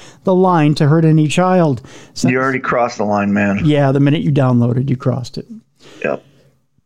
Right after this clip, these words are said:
Speaker 1: Sentenced to seventy-eight months in prison, Clark was also ordered to serve a life term of probation following his release from custody.
Speaker 2: Good.
Speaker 1: Yeah. Sack to crack.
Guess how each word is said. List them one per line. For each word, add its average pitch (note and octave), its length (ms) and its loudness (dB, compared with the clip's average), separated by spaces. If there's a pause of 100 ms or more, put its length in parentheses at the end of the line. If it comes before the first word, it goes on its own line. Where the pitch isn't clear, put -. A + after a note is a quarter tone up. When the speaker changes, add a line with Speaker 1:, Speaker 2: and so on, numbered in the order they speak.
(380)
Speaker 1:
Sentenced - 440 -4
to F#3 80 0
seventy-eight G#3+ 600 0
months G3+ 380 0
in G3 140 2
prison, G#3+ 580 0
Clark G#3 320 -2
was F3 140 2
also F#3 240 -2
ordered F3 320 0
to C#3 40 -2
serve F3 220 0
a D3 60 0
life C#3+ 320 0
term D#3+ 500 2
of D#3 220 -6
probation D#3 580 0
following C#3+ 460 2
his C3 260 0
release C#3+ 480 0
from C#3 320 -2
custody. - 580 -10 (640)
Speaker 2:
Good. D3 420 -2 (280)
Speaker 1:
Yeah. E3+ 160 -12 (1800)
Sack - 640 -8
to G3 60 -4
crack. - 680 -14